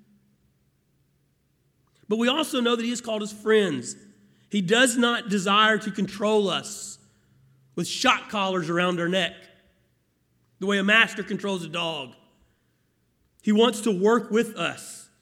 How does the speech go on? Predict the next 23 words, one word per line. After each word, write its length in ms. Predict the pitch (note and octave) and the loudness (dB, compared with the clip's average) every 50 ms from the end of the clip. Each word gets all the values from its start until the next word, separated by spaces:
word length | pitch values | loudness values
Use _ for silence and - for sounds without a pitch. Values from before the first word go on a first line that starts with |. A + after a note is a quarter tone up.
| _ _ - | _ _ -6
He 80 | F#3+ | -2
wants 200 | G3 G#3+ A3 G#3+ | 0 0 0 2
us 200 | A#3 A#3+ A#3 A#3 | 0 0 0 -2
to 80 | - A3 | -4 -2
work 240 | G3+ G#3+ A3 G#3 A3+ | 0 0 0 -2 -4
with 100 | A#3 G3 | -6 -4
him, 480 | F#3+ A#3+ C4+ B3+ G#3 D3+ C3 B2+ - - - - _ _ _ _ _ _ _ _ _ | -4 -4 -2 -2 -4 -4 -6 -10 -14 -18 -20 -20 _ _ _ _ _ _ _ _ _
to 100 | - F#3 | -8 -8
join 400 | E3 C3+ D3 G#3 C4 E4 E4 D#4 | -6 -2 0 0 2 4 4 4
him 140 | C#4+ C#4 A#3 | 4 4 2
on 160 | A#3 A3+ G#3+ | 2 0 0
the 60 | G#3 | -2
throne 420 | F#3+ - - G#3+ G#3 G#3 G3 F#3 F3+ | -4 -6 -4 -2 0 0 0 0 0
in 100 | F3 F#3 | -2 -4
a 40 | E3+ | -6
sense, 680 | - - - A3+ G#3+ G3 E3 - - - - - _ _ _ _ _ _ _ _ _ _ _ _ _ _ _ _ _ _ | -6 -4 -2 -2 -2 -2 -4 -10 -12 -14 -14 -16 _ _ _ _ _ _ _ _ _ _ _ _ _ _ _ _ _ _
because 440 | - F#3+ G3 G3 G3 G#3 G#3+ G3+ G#3 | -4 -4 -4 -4 -2 -2 -2 -2 0
he 80 | - A3 | -2 -6
cares 800 | G#3 - - A3+ A3+ A#3 A3+ G#3+ G3+ G3+ G3+ G#3+ G#3 G#3 - - - - - - _ _ _ _ _ _ _ _ - | -6 -6 -6 -4 -2 0 0 0 2 0 0 -2 -2 -6 -10 -14 -18 -20 -20 -20 _ _ _ _ _ _ _ _ -14
about 540 | D3+ C#3+ C#3+ F3+ F3 F3+ F#3 F#3+ F#3 F3+ | -14 -8 -6 -4 -4 -4 -6 -8 -12 -12
what 260 | E3 D#3 D3+ D#3+ - D#3+ | -10 -10 -10 -10 -8 -4
we 200 | E3 E3+ E3+ E3 | -4 -2 -2 -2
want. 600 | D3+ C#3+ D3 D3 C#3 A2+ - - _ - _ | -4 -6 -8 -8 -8 -10 -14 -18 _ -20 _